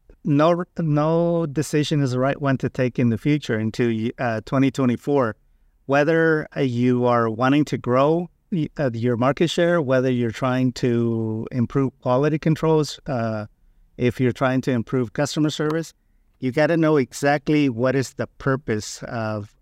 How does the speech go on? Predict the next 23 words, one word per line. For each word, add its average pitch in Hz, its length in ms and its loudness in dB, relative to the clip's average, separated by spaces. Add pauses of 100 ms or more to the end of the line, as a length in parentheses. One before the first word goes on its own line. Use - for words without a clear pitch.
(100)
any 135 300 2
actions 123 420 -2
that 113 100 -6
you're 107 100 -8
gonna 110 180 -4
take. 123 380 -4 (400)
Any 143 160 4
budget 139 400 0
creations 120 640 -2
is 107 120 -6
like, 107 140 -6
where 127 240 2
do 156 80 2
you 143 160 0
s-, - 160 -6 (400)
need 143 160 2
to 156 120 0
spend 131 280 0
more 123 160 2
money? 113 340 0
Where 120 200 0
do 147 80 4
you, 135 260 0